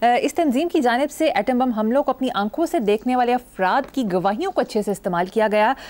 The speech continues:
अक़वाम मुत्तहिदा के सरबराह अंतोनियो गुतेरेस ने आलमी रहनुमाओं पर जोर दिया कि वो तमाम जौहरी हथियार ख़त्म कर दें, ये मौत के आलात हैं।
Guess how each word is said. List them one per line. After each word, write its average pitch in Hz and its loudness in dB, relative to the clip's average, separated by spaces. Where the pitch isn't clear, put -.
अक़वाम 277 0
मुत्तहिदा 302 2
के 294 -2
सरबराह 240 2
अंतोनियो 226 0
गुतेरेस 196 -2
ने 254 -2
आलमी 208 0
रहनुमाओं 208 0
पर 220 -2
जोर 185 0
दिया 196 0
कि 269 2
वो 285 2
तमाम 269 0
जौहरी 233 0
हथियार 220 0
ख़त्म 240 -2
कर 240 0
दें, 254 0
ये 233 2
मौत 185 -2
के 208 -4
आलात 151 -6
हैं। - -18